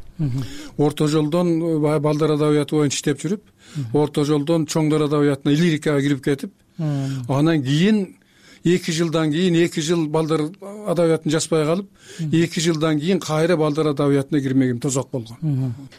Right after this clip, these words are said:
Speaker 1: Э, Сулайман агай, ушул, э, расмий статистикага таянсак, Кыргызстандын калкынын дээрлик отуз жети пайызын, э, балдар түзсө, булардын ичинен он эки пайызы беш жашка чейинки балдар экен да. Анан, э, балдардын билими, алардын саламаттыгы, өнүп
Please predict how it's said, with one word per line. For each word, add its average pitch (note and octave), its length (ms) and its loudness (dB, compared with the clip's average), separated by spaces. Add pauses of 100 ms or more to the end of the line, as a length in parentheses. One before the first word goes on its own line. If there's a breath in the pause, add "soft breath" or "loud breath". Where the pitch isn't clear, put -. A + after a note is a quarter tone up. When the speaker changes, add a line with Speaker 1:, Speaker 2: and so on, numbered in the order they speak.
(120)
Speaker 1:
Э, A#2+ 160 -4
Сулайман F3 360 2
агай, F3 200 2
ушул, D3 340 -2
э, A#2+ 160 -2
расмий D#3+ 380 -2
статистикага D#3+ 720 -2
таянсак, D#3 440 0
Кыргызстандын D3 760 0
калкынын C#3+ 460 0
дээрлик C#3 340 2
отуз C#3 300 0
жети D3 240 0
пайызын, C3+ 680 -2
э, G#2+ 180 -8
балдар C3+ 360 0
түзсө, F3+ 540 -2
булардын D3+ 400 0
ичинен D3+ 300 0
он C#3 180 2
эки E3 400 0
пайызы D3+ 340 -2
беш D3 240 0
жашка D#3 240 -4
чейинки C3 360 -2
балдар A#2+ 280 -2
экен A2 220 -4
да. F#3+ 100 -4 (220)
Анан, C#3+ 360 2
э, A#2+ 260 2
балдардын C#3+ 600 2
билими, D3 640 2
алардын C3+ 580 0
саламаттыгы, D3 1120 0 (160)
өнүп D#3+ 160 0